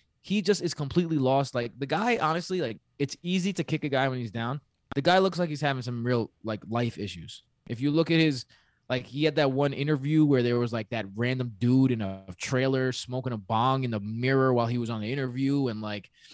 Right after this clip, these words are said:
he's trying to finger girls, like, twenty-year-old girls on the dance floor. Like,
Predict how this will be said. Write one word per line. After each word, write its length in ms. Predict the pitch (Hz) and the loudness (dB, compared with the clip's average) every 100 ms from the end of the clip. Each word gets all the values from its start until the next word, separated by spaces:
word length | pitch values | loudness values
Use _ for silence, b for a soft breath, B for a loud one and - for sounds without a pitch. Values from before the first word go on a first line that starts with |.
| B B - | B B -6
he's 260 | 135 - | -6 -6
trying 300 | - - 160 | -8 -2 0
to 60 | 117 | -2
finger 460 | - - 147 147 | -6 -2 2 4
girls, 360 | 127 135 143 139 | 4 6 6 4
like, 360 | 135 104 113 101 - | 2 -2 -4 -6 -12
twenty-year-old 540 | - 139 147 143 139 | -4 2 4 6 4
girls 280 | 117 127 131 | 4 2 2
on 40 | |
the 120 | 117 98 | 0 -2
dance 280 | 113 123 | -4 -4
floor. 240 | - 139 135 | -2 0 0
Like, 240 | 113 101 | -2 -6